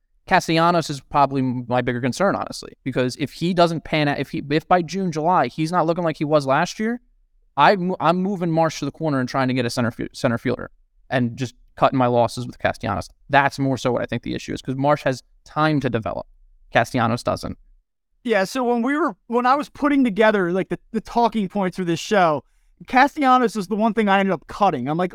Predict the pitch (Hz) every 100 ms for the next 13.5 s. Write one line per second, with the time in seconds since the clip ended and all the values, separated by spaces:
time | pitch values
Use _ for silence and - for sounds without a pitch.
0 | - 226 233 233 285 403 311 214 - 262
1 | 247 247 254 - - 233 220 208 - _
2 | _ 220 269 330 - 269 254 208 165 196
3 | 175 165 - 175 156 - 180 202 185 190
4 | 175 180 190 170 - 175 165 156 156 175
5 | 143 143 147 151 139 185 214 - _ _
6 | 226 262 262 247 240 247 240 - 233 233
7 | 196 220 220 185 220 226 226 214 208 202
8 | 180 180 _ 226 214 190 214 240 220 185
9 | - 202 202 208 - _ _ _ 180 190
10 | 220 226 220 190 - 208 240 233 240 233
11 | 226 220 190 226 214 185 233 220 247 240
12 | 196 180 175 240 226 240 214 208 180 214
13 | - 202 190 190